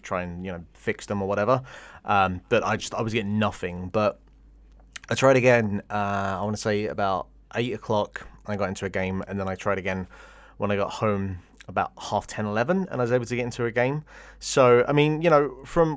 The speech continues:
what I said last week, the, there's not much more that wasn't already in the, the beta version. There is party mode, but I don't have anyone I know on the Steam version, uh, until they get crossplay, uh, working, if they intend to. Um, but it's, you know,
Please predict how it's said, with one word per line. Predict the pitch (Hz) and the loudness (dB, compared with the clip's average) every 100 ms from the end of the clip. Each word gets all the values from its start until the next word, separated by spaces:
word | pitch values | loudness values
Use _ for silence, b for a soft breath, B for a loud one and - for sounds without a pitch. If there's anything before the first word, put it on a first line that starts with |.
| - | 2
what | 175 | 2
I | 156 | 4
said | 139 | 2
last | 127 127 - | 2 2 0
week, | 120 113 - | -6 -6 -6
the, | 113 | -6
there's | 101 120 | -6 -6
not | 131 | -4
much | 139 113 | -4 -4
more | 113 107 107 110 104 98 87 _ | -4 -2 2 2 2 -2 -6 _
that | 107 98 - - | -4 -2 -4 -8
wasn't | 107 98 101 | -10 -6 -6
already | 101 104 98 | -4 -6 -6
in | 98 | -8
the, | 92 85 73 | -8 -8 -10
the | 82 | -8
beta | 98 101 92 | -8 -8 -8
version. | 92 90 90 87 85 | -6 -6 -8 -10 -8
There | 95 104 | -4 -4
is | 107 | -4
party | - 110 107 | -2 -2 0
mode, | 110 117 107 | -2 -4 -4
but | 95 90 - _ _ _ _ _ _ _ - - | -6 -6 -10 _ _ _ _ _ _ _ -20 -6
I | 113 | -4
don't | 98 | -4
have | 104 101 | -6 -6
anyone | 101 95 | -6 -8
I | 92 | -8
know | 95 95 92 B B B - | -8 -10 -12 B B B -12
on | 101 95 | -8 -6
the | 92 | -8
Steam | - 104 95 | -8 -6 -6
version, | 92 90 87 87 85 85 _ | -6 -6 -8 -10 -12 -14 _
uh, | 101 | -12
until | 92 92 101 | -10 -10 -10
they | 92 | -8
get | 87 - | -8 -12
crossplay, | - 95 - 95 87 82 _ - | -8 -10 -8 -10 -10 -12 _ -16
uh, | 90 87 82 | -14 -12 -12
working, | 95 90 - 92 90 | -10 -12 -12 -12 -12
if | - - | -16 -18
they | 82 80 82 - | -14 -14 -16 -18
intend | 90 - 95 90 | -18 -12 -10 -10
to. | 85 80 B B B B _ - | -12 -14 B B B B _ -4
Um, | 95 92 90 90 90 90 95 | -2 0 -2 -4 -6 -8 -4
but | - 135 - | 2 4 4
it's, | 185 - - | -2 -2 -6
you | 240 | 0
know, | 226 220 | 0 0